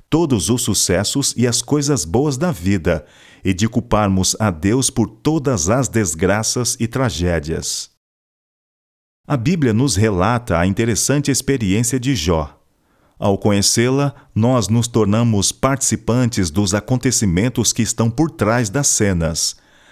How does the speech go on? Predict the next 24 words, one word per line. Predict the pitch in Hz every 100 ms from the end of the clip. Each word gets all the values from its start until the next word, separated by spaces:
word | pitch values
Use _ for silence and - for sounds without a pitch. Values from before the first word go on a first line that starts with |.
| _ _ -
Somos | - 202 131
informados | 175 - 123 85 117 113 95
que | -
ocorreu | 123 123 98 101
uma | 127 123
conversa | 120 170 - 92 85 - 101 85
entre | 95 104
Deus | 82 92 98 113
e | 127
Satanás. | - 120 147 120 78 76 - - _ _ _ - -
Deus | 92 107 151 131
expressou | 131 127 117 110 - 131
plena | - 135 160 117
confiança | - 175 - 85 117 123 90
na | 85
lealdade | 87 95 147 90 92 101 120 101
de | 98
seu | 147 151 127
servo | - 101 107 135
Jó. | 110 90 78 71 _ _ _ _ _ _ -
Satanás, | 185 185 127 95 110
por | - 101
sua | - 101
vez, | 73 117 117